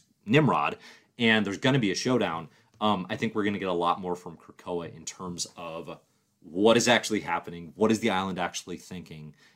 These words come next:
and that could lead to a lot of turnover, too, for, like, what X-Men Comics can look like after this event, right? Any changes that actually happen to the island, okay? So, uh, there's a lot of cool stuff to come, you know? I, I think it's,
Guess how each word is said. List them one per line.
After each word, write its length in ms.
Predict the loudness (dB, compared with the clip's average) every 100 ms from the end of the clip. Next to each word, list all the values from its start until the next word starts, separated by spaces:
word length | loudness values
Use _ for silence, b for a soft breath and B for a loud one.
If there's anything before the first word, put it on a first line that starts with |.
| b -4
and 300 | -2 -2 0
that 260 | 4 4
could 160 | 4 0
lead 160 | 0 0
to 100 | -6
a 40 |
lot 140 | -8
of 60 | -12
turnover, 420 | -14 -14 -16 -14
too, 440 | -12 -10 -10 -12 -18 _ _ _ _
for, 340 | -6 -2 -2
like, 460 | -2 -8 -10 -18 -20 _ _ _ -16
what 300 | -6 -2 -2
X-Men 280 | -2 -8 -12
Comics 340 | -10 -10 -12
can 180 | -12 -12
look 220 | -14 -16
like 300 | -20 -20 _ _ _ _ -8
after 300 | -8 -8 -10
this 200 | -8 -10
event, 300 | -10 -14 -8
right? 180 | -8 -6
Any 200 | -8 -10
changes 420 | -10 -10 -10 -14
that 160 | -12 -10 -6
actually 420 | -6 -6 -10 -10
happen 460 | -6 -8 -8 -16 -18 b b b b -2
to 200 | 2 2
the 140 | 0
island, 440 | -6 -8 -10 -16 -20 -18
okay? 300 | -8 -4 -4 -6 b b
So, 400 | 2 4 4 4
uh, 200 | 8 8
there's 200 | 8 2
a 40 | 4
lot 120 | 4
of 40 |
cool 140 | 4 0
stuff 220 | 0 -2
to 80 | -2
come, 260 | -2 -2 -2
you 80 | 0
know? 140 | 2
I, 120 | 2 0 0
I 80 | -2
think 220 | -2 0
it's, 260 | 0 -2